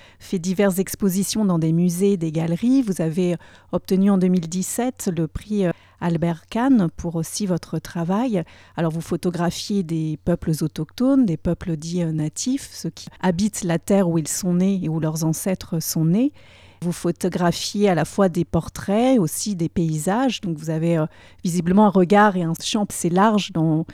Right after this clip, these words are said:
dans votre inspiration photographique. Et je voulais, euh, comprendre avec vous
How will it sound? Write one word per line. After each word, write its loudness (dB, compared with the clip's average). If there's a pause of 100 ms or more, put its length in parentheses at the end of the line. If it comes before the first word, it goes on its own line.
(280)
dans 0
votre 0
inspiration 0
photographique. -2 (600)
Et 0
je 2
voulais, 4
euh, 4 (160)
comprendre 2
avec 2
vous 0